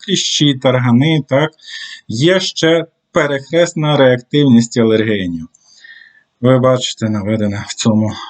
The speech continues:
малюнку. Також досить часто можна почути від пацієнтів, що,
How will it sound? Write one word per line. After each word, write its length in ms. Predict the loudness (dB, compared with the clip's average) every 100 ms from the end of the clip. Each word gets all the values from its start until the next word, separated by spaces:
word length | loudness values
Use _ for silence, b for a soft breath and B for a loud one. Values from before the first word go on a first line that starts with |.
| 0
малюнку. 600 | 4 4 0 -10 -14 -20 _ _ _ _ _ _ _ _ _ _ _
Також 360 | -2 -2 -2 -4
досить 460 | 0 0 0 -4
часто 380 | -2 -2 -2 -2
можна 300 | 0 0 0
почути 500 | -2 -2 -2 -2 0
від 300 | 0 0 -2
пацієнтів, 840 | -2 -2 -4 -2 0 0 2 0
що, 460 | -2 -4 0 0 0